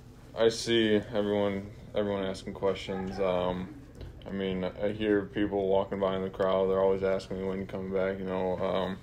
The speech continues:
I've had a great, great amount of support. Um, I'm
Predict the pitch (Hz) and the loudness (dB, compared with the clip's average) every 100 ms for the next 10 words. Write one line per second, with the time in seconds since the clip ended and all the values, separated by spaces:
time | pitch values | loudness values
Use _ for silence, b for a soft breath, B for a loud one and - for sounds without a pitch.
0 | B B B B 135 123 101 101 101 - | B B B B 6 6 4 -4 -12 -14
1 | - - - - - - - 107 113 104 | -18 -18 -18 -18 -18 -16 -2 2 2 2
2 | - - 107 117 110 107 107 107 - 110 | -10 -8 0 2 4 2 2 -2 -2 6
3 | 107 107 107 95 95 95 | 8 8 4 -2 -2 -2